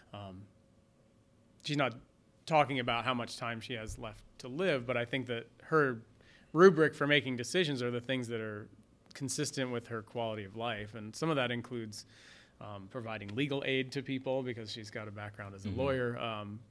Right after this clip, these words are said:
Speaker 1: but writing, uh, these things are most important. And if she couldn't do those, she really, that w-, that wouldn't be a high quality of life for her. So when you ask her about, you know, her diet or exercise, um,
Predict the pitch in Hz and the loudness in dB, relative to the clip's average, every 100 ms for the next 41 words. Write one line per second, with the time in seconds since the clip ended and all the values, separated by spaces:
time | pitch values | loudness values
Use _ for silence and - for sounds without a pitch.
0 | - 127 117 117 120 127 127 123 127 120 | -10 -8 -6 -4 -2 0 0 -2 -4 -6
1 | - 64 62 - - - - - _ _ | -10 -10 -10 -10 -12 -14 -20 -20 _ _
2 | 165 180 185 147 151 151 147 127 120 - | 2 4 4 4 4 2 2 -2 0 0
3 | 151 131 - 139 160 143 123 117 147 143 | 0 -2 -4 -2 0 0 -2 -2 0 2
4 | 120 117 113 - - - - - 120 123 | 0 -4 -8 -14 -20 -20 -16 -12 -8 -8
5 | 110 - - 165 131 117 101 - - - | -8 -12 -12 -8 -6 -6 -8 -12 -18 -20
6 | - - - 147 127 117 127 123 120 110 | -20 -20 -12 -6 -6 -6 -6 -4 -4 -6
7 | 107 113 104 113 110 104 98 95 95 120 | -6 -6 -6 -8 -8 -10 -10 -12 -6 -4
8 | 123 - 104 104 110 - 120 - - - | -4 -6 -14 -12 -6 -2 -2 -4 -14 -4
9 | 156 139 131 143 - 127 117 110 104 120 | 0 4 6 6 4 -2 -4 -2 -4 -6
10 | 113 98 110 - - 113 110 123 120 92 | -10 -12 -14 -20 -16 -10 0 2 2 -2
11 | - - - 139 113 131 - 120 - 101 | -12 -18 -12 -10 -6 -6 -8 -10 -10 -10
12 | 98 104 - 107 104 | -10 -12 -12 -12 -14